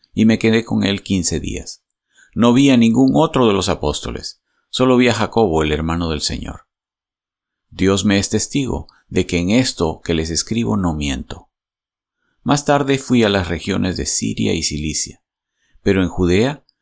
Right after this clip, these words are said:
las iglesias de Cristo no me conocían personalmente, solo habían oído decir: "El que antes nos perseguía, ahora predica la fe que procuraba destruir". Y por causa mía,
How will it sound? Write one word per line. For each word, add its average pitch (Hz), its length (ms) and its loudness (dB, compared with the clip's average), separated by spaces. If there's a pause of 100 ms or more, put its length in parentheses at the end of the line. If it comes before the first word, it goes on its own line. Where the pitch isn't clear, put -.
(160)
las - 220 0
iglesias 110 400 0
de 101 100 0
Cristo 104 360 -2
no 113 120 0
me 147 120 -2
conocían 110 580 0
personalmente, - 880 -6 (400)
solo 120 300 2
habían 107 260 2
oído 95 300 2
decir: 82 400 -2 (220)
"El 98 240 0
que 92 160 2
antes 104 320 2
nos 98 220 -2
perseguía, 90 640 -2
ahora 175 400 -4
predica 170 380 -2
la - 140 -4
fe 87 180 -6
que 151 120 -8
procuraba 160 600 -6
destruir". - 640 -10 (960)
Y 92 140 -2
por 87 220 0
causa 120 360 0
mía, 101 420 -2